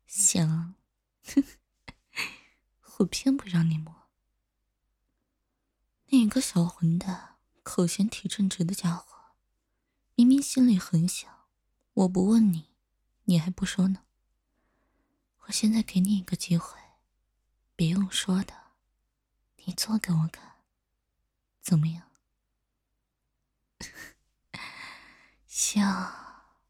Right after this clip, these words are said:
怎么呼吸越来越急促了呢？你的呼吸喷在我的锁骨上，把姐姐的心啊，都弄得燥热了呢。嗯？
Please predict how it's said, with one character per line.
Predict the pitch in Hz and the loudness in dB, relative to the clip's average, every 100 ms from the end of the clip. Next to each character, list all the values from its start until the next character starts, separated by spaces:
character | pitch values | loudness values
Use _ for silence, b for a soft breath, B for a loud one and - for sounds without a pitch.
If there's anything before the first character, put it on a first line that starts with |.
| _ _ _ _ _ _ _ - | _ _ _ _ _ _ _ -6
怎 | - | 0
么 | 175 180 | 2 2
呼 | - 214 | 0 -2
吸 | - - 214 214 208 214 - _ _ _ _ _ - | -2 -2 4 4 4 0 -8 _ _ _ _ _ -2
越 | 233 | 2
来 | 190 | 6
越 | 185 196 | 6 4
急 | - 170 | 0 -4
促 | - 220 | -2 0
了 | 202 180 | 0 0
呢？ | 170 - _ _ _ _ _ _ _ _ _ _ _ _ _ _ _ | -8 -20 _ _ _ _ _ _ _ _ _ _ _ _ _ _ _
你 | - 185 | 4 4
的 | 190 | 4
呼 | 190 - | -2 2
吸 | 196 - | 2 0
喷 | - 202 | -4 -2
在 | 190 190 | 0 -2
我 | |
的 | 165 | -6
锁 | - - 170 | -10 -10 -8
骨 | 175 - | -10 -10
上， | - - - - _ _ _ _ _ _ _ _ _ | -10 -10 -12 -20 _ _ _ _ _ _ _ _ _
把 | - 220 | 0 0
姐 | - 175 | 2 0
姐 | 165 | 0
的 | 185 185 | -2 -4
心 | - - 190 | -4 -4 -2
啊， | 185 - _ _ _ _ _ _ _ _ | -2 -8 _ _ _ _ _ _ _ _
都 | 190 | 2
弄 | 185 196 | 2 2
得 | 180 | 0
燥 | - 214 196 | -2 -2 -4
热 | - | -4
了 | - | -14
呢。 | _ _ _ _ _ _ _ _ _ _ _ _ _ _ _ _ _ _ _ _ _ _ _ _ _ _ | _ _ _ _ _ _ _ _ _ _ _ _ _ _ _ _ _ _ _ _ _ _ _ _ _ _
嗯？ | 185 185 | 2 2